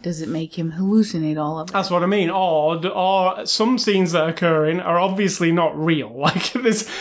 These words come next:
Speaker 2: there's scenes in this movie where you're like, "Okay."
Speaker 1: Spoiler alert.
Speaker 2: Yeah, we, I think we left the real world behind and we're just in, like, a, a, a s-, dope-fueled stupor at the moment. There is a lot of that in this movie. Um,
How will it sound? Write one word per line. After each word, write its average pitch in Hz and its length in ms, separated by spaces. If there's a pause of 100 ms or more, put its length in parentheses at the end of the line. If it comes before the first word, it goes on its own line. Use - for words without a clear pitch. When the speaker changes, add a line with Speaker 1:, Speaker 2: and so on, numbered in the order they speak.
(160)
Speaker 2:
there's 233 160
scenes 269 260
in 233 140
this 214 180
movie 226 260
where 165 160
you're 160 160
like, 156 300
"Okay." 185 400
Speaker 1:
Spoiler 190 480
alert. 175 380 (220)
Speaker 2:
Yeah, 175 140
we, 190 420
I 165 80
think 214 260
we 185 120
left 185 720
the 160 100
real 165 340
world 151 300
behind 156 420
and 151 100
we're 156 80 (120)
just - 220
in, 170 280
like, 156 300
a, 143 400
a, - 60
a 165 40
s-, 147 140
dope-fueled 147 800
stupor 190 460
at 131 80
the 139 80
moment. 135 320 (560)
There 170 180
is 185 140
a 170 60
lot 156 240
of 147 100
that 151 240
in 131 80
this 127 200
movie. 143 380 (460)
Um, 160 420